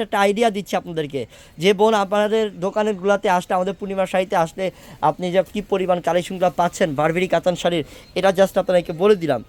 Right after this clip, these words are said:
আপনি আসলে দেখবেন হাজার হাজার ডিজাইন আছে আরও, মাত্র পনেরোশো টাকা অফার। এটাও চমৎকার, এটাও চমৎকার। এই ভিডিওর কোনো শাড়ি বাদ দেওয়ার মতো নাই, প্রত্যেকটা শাড়ি আনকমন, আনকমন। এটা সেই,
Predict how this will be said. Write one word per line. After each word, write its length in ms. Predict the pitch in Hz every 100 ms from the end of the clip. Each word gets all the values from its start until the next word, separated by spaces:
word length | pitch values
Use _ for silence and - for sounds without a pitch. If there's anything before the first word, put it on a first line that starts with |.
| - -
আপনি 240 | - 165 208
আসলে 280 | 202 190 226 208
দেখবেন 240 | 208 208
হাজার 240 | 175 190
হাজার 220 | 202 196 160
ডিজাইন 220 | 175 202
আছে 180 | 180 190
আরও, 160 | 151 123 - - - -
মাত্র 240 | 175 - 214 202
পনেরোশো 320 | 208 202 208
টাকা 220 | 190 180 160
অফার। 220 | 143 127 - - - - - - - - - - - - - -
এটাও 260 | 131 185
চমৎকার, 420 | 185 190 165 -
এটাও 240 | 127 131 175
চমৎকার। 460 | 185 165 - 117 98 - - - - - - - -
এই 160 | 151
ভিডিওর 360 | 143 151 190 190
কোনো 240 | - 170 190
শাড়ি 240 | - 190
বাদ 220 | 156 151 160
দেওয়ার 180 | 165 180
মতো 220 | 160 147 185
নাই, 180 | 139 101 -
প্রত্যেকটা 420 | 160 156 196 - 196
শাড়ি 300 | - 175 190
আনকমন, 380 | 170 147 123 107 - - - - -
আনকমন। 480 | - 180 170 170 135 123
এটা 160 | 160
সেই, 340 | - 190 202